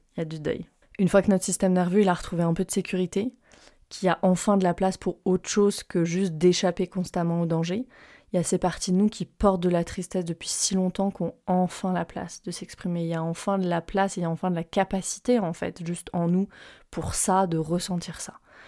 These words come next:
Et on peut expérimenter à ce moment-là cette tristesse lourde qui nous enveloppe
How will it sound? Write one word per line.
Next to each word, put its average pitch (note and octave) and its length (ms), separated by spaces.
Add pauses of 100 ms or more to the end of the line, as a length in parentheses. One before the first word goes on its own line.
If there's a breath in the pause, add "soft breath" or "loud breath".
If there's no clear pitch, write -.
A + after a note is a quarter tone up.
(220 loud breath)
Et F3+ 60
on F3 60
peut - 120
expérimenter F3+ 680
à F3+ 80
ce - 140
moment-là F3 280
cette - 280
tristesse - 760 (800 loud breath)
lourde G#3 540
qui - 180
nous F3+ 200
enveloppe G#3+ 460